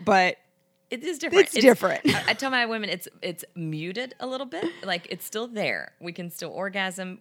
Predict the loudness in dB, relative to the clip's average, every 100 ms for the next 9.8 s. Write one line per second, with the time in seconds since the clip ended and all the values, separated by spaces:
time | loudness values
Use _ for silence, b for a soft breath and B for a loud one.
0 | -16 -14 -12 -10 -10 -12 -10 -6 -6 -6
1 | -8 -8 -10 -10 -12 _ b b b -8
2 | -4 -4 -4 -8 -10 -10 -12 -12 -12 -12
3 | -14 -6 -2 -2 -4 -6 -6 -8 -10 -10
4 | -8 -8 -8 -10 -12 -8 -8 -10 -12 -12
5 | -12 -6 -2 0 -2 -4 -8 -10 -6 -4
6 | -4 -2 -2 0 -2 -6 -8 -6 -4 -4
7 | -8 -10 -6 -6 -6 -8 -8 -8 -10 -10
8 | -10 -8 -10 -10 -10 -10 -8 -8 -10 -12
9 | -12 -10 -10 -12 -14 -14 -12 -12